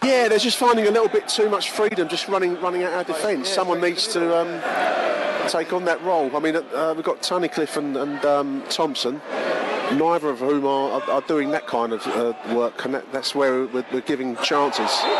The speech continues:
Speaker 1: Marlon Romeo caught with an awful challenge by the nine. Everyone on their feet down there. Crowd want him off. Will we get a red?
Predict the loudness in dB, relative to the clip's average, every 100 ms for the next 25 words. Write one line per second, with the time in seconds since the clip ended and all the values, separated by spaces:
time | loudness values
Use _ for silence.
0 | 0 0 0 0 -2 -2 -2 -2 -2 -2
1 | 2 4 4 4 4 4 2 4 4 6
2 | 4 4 2 4 4 4 4 4 4 4
3 | 6 6 4 0 0 0 0 0 0 -2
4 | 0 2 4 6 6 6 4 4 2 4
5 | 4 6 6 4 2 0 0 0 0 0
6 | 0 0 0 0 0 0 0 4 4 6
7 | 6 6 6 4 0 -2 -2 0 0 0
8 | 0 0 0 0 0 2 4 4 4 4
9 | 6 4